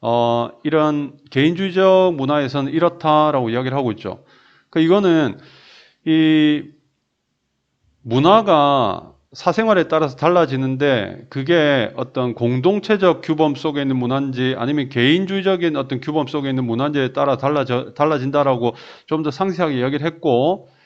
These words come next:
요거를 가지고 요렇게 나누고 요렇게 나누고 나누어서 설명을 하고 있잖아요. 그렇죠? 그러니까 요런 거 우리가 이제 상술이라고 이야기하죠. 더 자세하게 설명을 하고 있는 거죠.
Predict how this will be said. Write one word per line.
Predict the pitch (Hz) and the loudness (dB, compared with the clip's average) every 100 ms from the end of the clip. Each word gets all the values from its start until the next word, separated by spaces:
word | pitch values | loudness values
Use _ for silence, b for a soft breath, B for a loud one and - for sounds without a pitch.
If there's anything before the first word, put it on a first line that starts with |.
| b b | b b
요거를 | 113 131 139 233 226 202 | 2 4 6 4 6 2
가지고 | 175 135 139 160 151 151 151 151 b b b _ _ _ | 2 -2 -2 -4 0 4 4 2 b b b _ _ _
요렇게 | 127 185 202 175 | 4 4 2 0
나누고 | 123 135 151 139 | 0 0 0 2
요렇게 | 131 160 156 | 2 0 -2
나누고 | 123 117 139 | -2 -2 -2
나누어서 | 107 107 180 196 135 | -2 2 2 2 0
설명을 | 170 180 170 | -2 0 0
하고 | 156 135 | 0 -2
있잖아요. | 98 127 113 | -2 -4 -4
그렇죠? | 98 - 92 90 | -6 -8 -12 -10
그러니까 | - 135 | -2 4
요런 | 180 214 185 | 4 4 0
거 | |
우리가 | 127 139 | -2 -2
이제 | 117 110 | -2 -4
상술이라고 | - 208 196 170 120 87 - - - _ 139 127 113 | -4 -6 0 0 0 -2 -12 -20 -20 _ -4 -2 0
이야기하죠. | 107 120 123 131 101 104 | -2 -4 -6 -6 -6 -4
더 | 127 | -6
자세하게 | 123 104 160 156 | -4 -2 -2 -2
설명을 | 139 156 151 139 | -2 -2 -2 -2
하고 | 202 143 | 0 0
있는 | 98 | -4
거죠. | 101 92 87 | -6 -8 -12